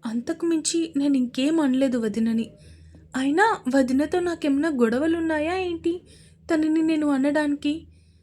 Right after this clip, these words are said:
అడిగింది చైత్ర అన్న వైపు చూస్తూ. "ఏమో, లోపల ఏది పెట్టుకొని బయటికి ఇలా కక్కుతున్నావో తెలియదు కదమ్మా,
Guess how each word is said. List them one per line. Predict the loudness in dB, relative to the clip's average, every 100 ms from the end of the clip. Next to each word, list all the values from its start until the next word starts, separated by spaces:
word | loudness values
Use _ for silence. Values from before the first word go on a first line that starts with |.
| _ -4 2
అడిగింది | 2 2 0 -2 -4 -4
చైత్ర | -6 -4 -4 -4 -6 0
అన్న | 2 2
వైపు | 0 -4 -4 -6
చూస్తూ. | -4 -6 -6 -6 -6 -10 -20 -20 _ -20 -8 2
"ఏమో, | 6 6 4 0 -4
లోపల | -2 0 0 0 0 2
ఏది | 0 0 -2
పెట్టుకొని | -4 -4 -2 -2
బయటికి | 0 0 -2 -2 -2
ఇలా | -2
కక్కుతున్నావో | 0 -2 -2 -4 -2 0 -2
తెలియదు | -2 -2 -2 -2
కదమ్మా, | 0 -2 -2 -2 -2 -4